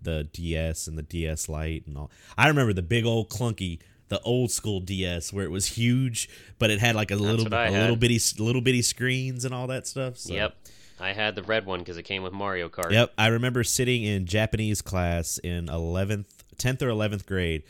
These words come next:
Speaker 1: and my buddy Steven, he was a one grade above me, and I was like, "Hey, Steven, can I play Mario Kart?" He's like, "Yeah, here you go." And this big old clunky D S, and I was just like, "Yeah."
Speaker 2: <laughs>
Speaker 1: Teacher's like, "Are you listening?" And I'm like, "Yep." <laughs>
Speaker 2: Open up a shoebox. It's the same size.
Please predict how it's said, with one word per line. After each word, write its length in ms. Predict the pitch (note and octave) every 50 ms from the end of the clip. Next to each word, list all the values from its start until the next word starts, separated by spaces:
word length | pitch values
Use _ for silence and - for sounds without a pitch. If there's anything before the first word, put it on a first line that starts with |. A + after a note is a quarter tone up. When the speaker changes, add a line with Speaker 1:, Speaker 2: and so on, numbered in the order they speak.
| - _ _ -
Speaker 1:
and 140 | E2+ F2+ F2+
my 160 | F2+ F2+ F2+
buddy 260 | E2 F#2 G2 G2+ G2
Steven, 480 | F#2 - - - G2+ F#2 F2 E2+ E2 D#2
he 140 | F2 G2
was 120 | F#2+ F#2 F2
a 160 | F2+ E2 D#2+
one 320 | D#2 D#2+ F#2 A2 A#2 A2
grade 220 | G#2 G#2 G#2+ A2 G#2
above 320 | G2 F2 E2+ G2 G2 F2
me, 200 | E2+ E2 D2+ C#2+ -
and 80 | - F2
I 40 |
was 100 | F2+ F2
like, 100 | F2 E2+
"Hey, 80 | E2 G2+
Steven, 340 | G2+ - - G#2 G2 F2 E2+ D2+
can 100 | - G2
I 60 | G2+
play 140 | F#2+ A#2 A2
Mario 280 | F#2+ F#2 G2 G2+ G#2+
Kart?" 240 | G2+ - A2 A2 G#2+
He's 160 | F#2+ F#2+ F2+
like, 120 | F2+ F2 F2
"Yeah, 120 | F#2+ F2
here 160 | E2 G#2 G2+
you 100 | F#2 F2 E2
go." 140 | E2 E2 - - - - _
And 80 | - F2+
this 140 | F2+ F#2 E2+
big 240 | - - A#2 -
old 200 | G#2+ A2+ A2+ A2
clunky 420 | - - C3 C3 A#2+ - A2+ A2 G#2
D 260 | G2 A#2 A2 A2 G#2+
S, 240 | G#2+ G#2 F#2+ - -
and 80 | G#2+
I 60 | G#2 G#2
was 80 | G#2
just 160 | G2+ G2 -
like, 260 | G#2 G2+ F#2+ F#2+ F2+ - - F2 - - -
"Yeah." 760 | G#2+ A2+ C3+ D3 D3+ D#3 D#3+ D#3+ E3 D#3 D3 C3 A2 G2+ F#2+ F2+ - -
Speaker 2:
<laughs> 180 | - - -
Speaker 1:
Teacher's 320 | - B2+ A#2 G#2+ A#2 G#2+ G2+
like, 140 | A2 G#2+ G2+
"Are 60 | A2
you 140 | B2 C#3+ D3
listening?" 300 | D3+ D#3 - E3+ E3+ E3
And 100 | C#3 A#2+
I'm 80 | G#2+
like, 180 | G2+ G2+ F#2 F#2
"Yep." 220 | A#2+ D3 D3+ - - - -
<laughs> 240 | - C3 - - - - - - - - - - - - - - - - - - - - - - - - - - -
Speaker 2:
Open 240 | G2+ G2+ - G#2+ G2+
up 100 | F#2 -
a 80 | F2
shoebox. 640 | - - - G#2+ G2+ F2 F#2 E2+ E2 E2 - - -
It's 140 | F2 - -
the 40 | E2+
same 280 | - - F#2 E2+ E2
size. 480 | E2 - F2 F2 E2 D#2+ D#2+ D#2+ D#2